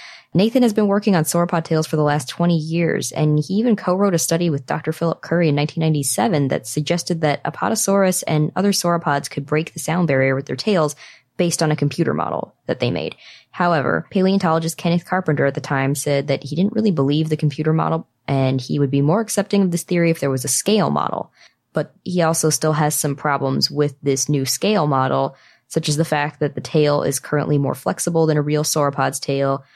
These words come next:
and there's no skin and muscle that could potentially limit the tail's motion. So there's still some debate on whether or not the tail could actually break the sound barrier, but Nathan and his team plan to keep working on the model to make it more accurate.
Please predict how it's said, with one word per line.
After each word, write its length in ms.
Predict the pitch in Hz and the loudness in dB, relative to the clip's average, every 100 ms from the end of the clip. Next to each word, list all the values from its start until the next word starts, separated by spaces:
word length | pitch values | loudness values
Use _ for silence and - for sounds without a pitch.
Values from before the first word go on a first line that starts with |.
| - _ | -20 _
and 120 | - 185 | 2 2
there's 120 | 180 | 4
no 120 | 196 | 2
skin 280 | - - 202 | 0 2 2
and 140 | 160 | 4
muscle 380 | 151 160 156 - | 2 0 0 0
that 180 | 139 131 | 0 -2
could 160 | - 143 | -4 -8
potentially 540 | - 156 143 139 127 | -4 -4 -2 -2 0
limit 320 | 131 151 143 | 2 0 0
the 60 | - | -4
tail's 340 | - - - | -6 -6 -4
motion. 420 | 78 - - - - - - _ _ _ | -6 -6 -8 -10 -12 -20 -20 _ _ _
So 180 | - 214 | -2 0
there's 180 | 214 220 | 2 0
still 300 | - 226 220 | 2 2 2
some 220 | - 196 | 2 2
debate 320 | 196 175 160 | 4 2 2
on 100 | 160 | 2
whether 180 | 151 151 | 2 2
or 60 | 151 | 2
not 160 | 147 | 0
the 60 | 156 | -2
tail 280 | - 147 139 | -2 0 0
could 220 | - 226 | 0 2
actually 320 | 196 190 180 | 2 0 -4
break 400 | 156 147 147 - | 0 0 0 -2
the 80 | 147 | -8
sound 320 | - 175 175 | -2 0 2
barrier, 460 | 139 131 127 131 131 | 2 2 2 2 0
but 300 | 135 139 - | 0 -2 0
Nathan 320 | 180 202 226 | 0 2 2
and 100 | 190 | 4
his 160 | 180 - | 2 -2
team 400 | - 190 170 156 | -2 0 2 -2
plan 320 | - 165 160 | 0 0 0
to 120 | - | -2
keep 240 | 143 - - | -4 -8 -2
working 300 | 175 196 151 | -2 0 0
on 100 | 135 | 2
the 80 | 135 | 2
model 280 | 127 135 | 0 0
to 60 | 139 | -2
make 180 | 143 - | -4 -4
it 60 | |
more 180 | 151 143 | -2 0
accurate. 480 | 143 160 - 57 - | -2 -4 -4 -4 -6